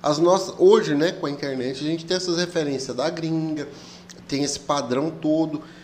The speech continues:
mas, assim, é, música regional, você nunca, tipo, ah, vou encaixar essa parada aqui, eu vou colocar no, no beat, eu vou fazer, sei lá,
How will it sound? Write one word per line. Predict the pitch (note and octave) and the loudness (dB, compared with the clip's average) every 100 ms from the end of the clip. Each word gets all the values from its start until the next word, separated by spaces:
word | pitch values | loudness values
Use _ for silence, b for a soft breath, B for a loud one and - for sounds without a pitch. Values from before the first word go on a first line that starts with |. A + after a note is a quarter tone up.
| B - | B -2
mas, | D#3+ F#3 | 0 0
assim, | G#3 - G#3+ E3 A2+ - - - - - - - - - - - | -2 -2 4 4 4 -2 -12 -20 -20 -20 -20 -20 -20 -20 -14 0
é, | E3 E3 D#3+ D#3 D3+ C#3+ - - - - - | 4 6 6 4 2 0 -4 -14 -20 -20 -6
música | A3 A3+ D4+ C#4+ C4+ - | 2 4 6 4 2 -4
regional, | F#3+ G3+ G3+ G#3+ F#3 D#3+ D3+ C3 | -2 -2 0 2 2 2 2 0
você | A2+ - - | -2 -6 -4
nunca, | D#3+ E3+ G#3+ - G3 D3 | -2 -2 -2 2 4 4
tipo, | - G3 - D3+ - B | 0 -2 0 -2 -2 B
ah, | - D#3+ | -2 0
vou | C3 D#3+ | 2 0
encaixar | E3 E3+ D#3+ - | 0 -2 -4 -4
essa | D3+ - C3+ | -4 -4 -6
parada | - B2+ A#2 A#2 G2+ | -6 -6 -4 -6 -8
aqui, | - - G#2+ | -10 -10 -8
eu | |
vou | G2+ B2+ | -8 -8
colocar | C3 D3 C3+ - B2+ B2 | -4 0 0 -2 -6 -2
no, | B2+ B2 A#2 A2+ B B | 0 0 0 -4 B B
no | B2+ B2 | -2 -2
beat, | G#2 A#2 C3+ C3+ G#2+ C#3 | -2 -6 -4 -4 -2 0
eu | A2+ | 0
vou | C3+ | 0
fazer, | D3 D3+ A2+ C3+ | 0 0 0 -4
sei | B2+ D#3+ C#3+ | -2 0 2
lá, | A2 A#2+ C3 A2 | 2 2 0 -2